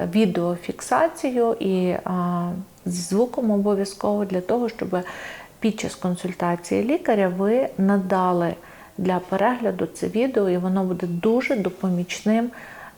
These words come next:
а, для того, щоб лікар не помилився, а, з тим визначенням, яке він буде, а, говорити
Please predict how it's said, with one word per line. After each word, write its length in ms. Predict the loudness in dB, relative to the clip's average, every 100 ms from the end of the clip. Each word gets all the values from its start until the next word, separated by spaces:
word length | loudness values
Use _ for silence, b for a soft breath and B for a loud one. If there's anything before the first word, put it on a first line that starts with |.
| -6
а, 280 | -2 0 -2 -4 -2
для 380 | 2 4 2 -2 B B B -2
того, 280 | 0 2 2
щоб 360 | 0 -4 0
лікар 560 | 0 2 0 0 -2 -4 B B B -2
не 300 | 2 4 2 0
помилився, 800 | 2 2 2 2 0 -2 -4 -4 -8 B B B -20 -12
а, 300 | -4 -2 -2
з 340 | -4 -8 -12 -16 -2
тим 340 | 2 4 2 -4 -16 -20 -8 0
визначенням, 840 | 2 2 0 -2 0 0 2 -2 B B B -20 -20 -10
яке 640 | -2 0 -2 -2 0 0 0 -6 -6
він 320 | 0 0 0 -4
буде, 520 | -2 0 0 0 -2 -4 B B B B -10
а, 420 | -4 -2 0 -2 -4 -6 -14 -20 -20 -20 -20 -20 -20 -20 -20 -20 -10 0
говорити 720 | 2 2 2 2 2 0